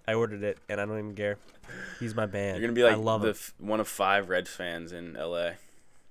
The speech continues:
Speaker 1: I'm wearing the Votto jersey to the first night Wrigley. I don't give a shit.
Speaker 2: Oh, that'd be cool.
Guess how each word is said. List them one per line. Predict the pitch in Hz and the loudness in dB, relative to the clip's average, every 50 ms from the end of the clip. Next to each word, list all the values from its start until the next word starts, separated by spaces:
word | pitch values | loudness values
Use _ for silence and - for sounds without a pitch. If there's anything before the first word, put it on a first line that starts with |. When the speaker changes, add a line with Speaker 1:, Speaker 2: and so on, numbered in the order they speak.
| - - - | -20 -4 2
Speaker 1:
I'm | 110 127 139 143 | 2 4 4 6
wearing | 139 139 143 156 156 143 131 120 113 98 - - - - - - - - - - - | 6 6 8 8 8 6 4 2 0 -4 -8 -14 -20 -20 -20 -20 -20 -20 -20 -18 -16
the | 92 120 117 117 110 | -8 -2 0 0 0
Votto | 107 104 113 107 110 113 113 110 104 | 2 2 6 6 8 8 6 4 2
jersey | 101 104 101 95 95 101 95 90 - | 2 0 0 0 -2 -6 -8 -8 -8
to | - 113 | -8 -6
the | 101 98 | -4 -4
first | 92 - 110 101 90 - | -4 -4 -4 -4 -4 -4
night | 101 98 92 | -4 -4 -4
Wrigley. | 90 95 98 92 95 90 87 | -4 -4 -4 -4 -4 -6 -6
I | 90 95 | -4 -6
don't | 101 98 | -6 -8
give | 95 90 | -8 -10
a | 90 | -12
shit. | - - 101 104 | -10 -6 -2 0
Speaker 2:
Oh, | 101 101 101 | 0 0 0
that'd | 104 104 | 0 -2
be | 104 - | -4 -6
cool. | - 98 92 92 | -6 -8 -8 -8